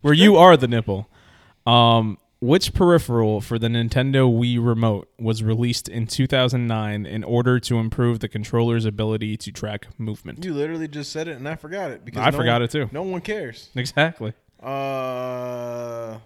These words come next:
Speaker 2: the Power Wave.
Speaker 1: That's not the Power Wave. That's the Power Wave. And when you say Power Wave, I just picture that's when people do the wave really hard, and it's like you get, their wrist is about to snap.
Speaker 2: Crack.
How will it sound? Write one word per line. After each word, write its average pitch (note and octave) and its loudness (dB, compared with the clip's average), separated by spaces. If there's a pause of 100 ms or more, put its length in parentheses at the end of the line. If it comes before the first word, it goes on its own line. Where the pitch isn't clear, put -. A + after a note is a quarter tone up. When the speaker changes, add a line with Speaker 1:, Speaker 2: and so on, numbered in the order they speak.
(440)
Speaker 2:
the A#2+ -16
Power E3 -6
Wave. A2 -10 (800)
Speaker 1:
That's A2 -8
not C3+ 0
the - -6
Power D3+ 4
Wave. G2+ -4 (420)
That's C3 -12
the - -20
Power G2+ -6
Wave. G#2+ -16 (300)
And B2 -2
when D3+ 2
you A3 2
say A3 2
Power F3 6
Wave, A2+ 0
I A#2 -2
just C#3 -2
picture C#3 -4
that's B2+ -2
when B2 -8
people B2 -6
do A#2+ -4
the A#2 0
wave A#2 0
really A#2+ 2
hard, A#2 2 (240)
and A2+ 0
it's A#2 0
like A#2 2
you A#2+ -2
get, A#2+ -4
their A#2+ 2
wrist B2+ 0
is A#2+ -4
about A2 -2
to G#2+ -2
snap. G#2+ -8 (460)
Speaker 2:
Crack. - -2